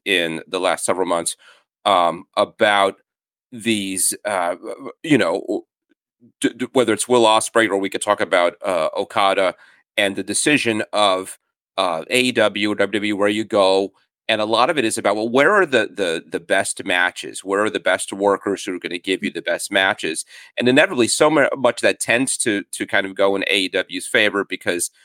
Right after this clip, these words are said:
um, A E W is so big on work rate. But in Seth, you've got a guy who is at the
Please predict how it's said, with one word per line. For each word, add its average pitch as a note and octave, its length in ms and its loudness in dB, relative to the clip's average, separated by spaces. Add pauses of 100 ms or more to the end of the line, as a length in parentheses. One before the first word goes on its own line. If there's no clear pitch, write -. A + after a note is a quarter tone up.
(260)
um, F2+ 320 -4
A G#2+ 80 0
E G2+ 80 -2
W G2 420 -4
is A#2+ 220 2
so G2 180 0
big A2 300 0
on G2 180 0
work A2 240 -4
rate. D2+ 240 -10 (400)
But D3 100 2
in C3 120 0
Seth, G#3+ 420 0
you've B2 180 -6
got B2 200 0 (140)
a B2+ 60 -2
guy A2+ 280 0
who A#2 140 -4
is G#2 100 -4
at - 100 -8
the G#2+ 100 -16